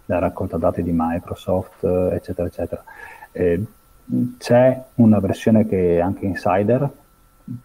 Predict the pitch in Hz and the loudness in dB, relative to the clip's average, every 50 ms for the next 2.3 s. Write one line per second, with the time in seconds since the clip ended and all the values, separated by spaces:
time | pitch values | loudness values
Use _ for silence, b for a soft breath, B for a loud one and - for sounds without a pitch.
0 | _ _ _ - 117 - - _ _ _ - - 117 110 104 117 113 117 110 - | _ _ _ -20 -20 -20 -20 _ _ _ -10 -6 -4 -2 0 0 0 2 2 0
1 | 110 107 104 - - 117 113 117 - - - _ _ _ _ - _ - 98 90 | 0 0 -2 -4 -4 -4 -4 -4 -8 -12 -20 _ _ _ _ -12 _ -6 -6 -4
2 | - - 90 87 95 104 | -4 -6 -4 -4 -4 -6